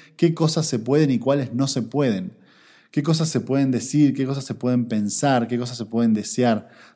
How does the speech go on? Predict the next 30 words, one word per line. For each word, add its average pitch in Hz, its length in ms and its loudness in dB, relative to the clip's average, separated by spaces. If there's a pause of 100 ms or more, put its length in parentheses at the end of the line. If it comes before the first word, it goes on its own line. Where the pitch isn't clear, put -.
Todo 156 140 6
eso 160 100 4
está 160 220 0
planteado 131 840 0 (460)
originalmente 127 1120 0 (300)
por 113 120 -4
el 101 80 -4
significante 117 720 -2
y 117 120 -6
su 110 120 -8
efecto, 110 520 -2
que - 100 -16
es 95 60 -10
el 98 80 -8
sujeto. - 520 -4 (280)
Entonces, 123 440 -2 (200)
rápidamente 185 580 4
ya 165 140 4
tienen 160 180 4
que 151 120 0
ir 160 40 4
entendiendo 160 680 2
que 117 360 0 (500)
si 131 240 -2
nuestro 123 680 2
psicoanálisis 147 600 2
no 151 160 6
es 165 140 2
un 160 100 6
humanismo 127 580 4